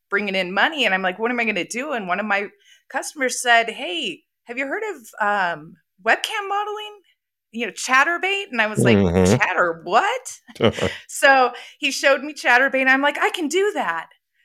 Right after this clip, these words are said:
Speaker 1: So, of course, uh, he, as you know, my technology is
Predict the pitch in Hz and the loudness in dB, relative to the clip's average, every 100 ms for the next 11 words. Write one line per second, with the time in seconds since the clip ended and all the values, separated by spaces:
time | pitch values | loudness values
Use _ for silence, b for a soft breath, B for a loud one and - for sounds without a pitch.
0 | _ _ - - 269 269 262 262 254 233 | _ _ -16 0 4 6 4 2 0 4
1 | 233 233 - - - - 185 190 180 190 | 4 4 0 -8 -10 -4 4 6 4 2
2 | 190 214 208 196 196 214 196 160 156 170 | -8 -6 0 0 -2 -8 -4 -4 -2 0
3 | 165 - 160 - 147 131 131 - 170 196 | -2 -4 -10 -8 -6 -6 -10 -16 -18 -14
4 | 196 185 - | -14 -16 -16